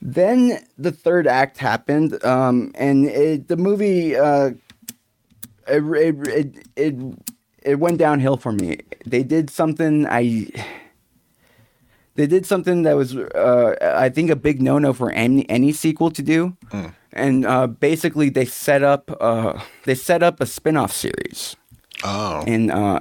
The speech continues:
Speaker 1: in, in the third act. In the third act of the movie, uh, the SpongeBob character, he's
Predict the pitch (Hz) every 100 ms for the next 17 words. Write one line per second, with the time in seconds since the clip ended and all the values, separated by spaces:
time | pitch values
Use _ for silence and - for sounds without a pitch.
0 | - 117 117 113 - 113 107 117 113 104
1 | 98 - - - _ _ _ _ - 131
2 | 139 170 180 175 175 156 143 131 131 131
3 | 123 110 113 101 113 - 151 147 143 123
4 | - 120 117 110 123 110 - 131 120